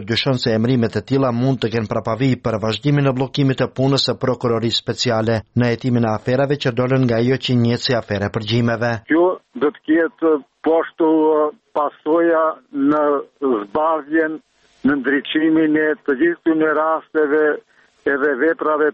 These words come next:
Speaker 2: penale juridike që burojnë nga brendia e bombave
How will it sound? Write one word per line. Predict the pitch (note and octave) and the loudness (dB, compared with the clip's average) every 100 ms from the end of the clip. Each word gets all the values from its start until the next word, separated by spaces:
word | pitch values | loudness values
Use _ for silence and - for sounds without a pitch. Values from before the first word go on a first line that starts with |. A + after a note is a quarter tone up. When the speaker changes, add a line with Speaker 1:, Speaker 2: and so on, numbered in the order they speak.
| - | -2
Speaker 2:
penale | D3+ D#3 D3+ D3 | -2 -2 -2 0
juridike | C#3+ C#3 C3 D#3+ - D#3+ - | 0 2 2 0 2 -2 0
që | D3+ B2 | -2 2
burojnë | C#3 C#3+ D#3 D#3 B2 | 2 2 2 0 -2
nga | D3 D3 D3 - _ _ _ | 0 0 0 -4 _ _ _
brendia | A#2+ C#3+ C3+ D3 D3+ C#3+ C3 | -2 -2 0 2 4 4 2
e | C3 | 0
bombave | D3+ C#3+ C#3 | 0 0 0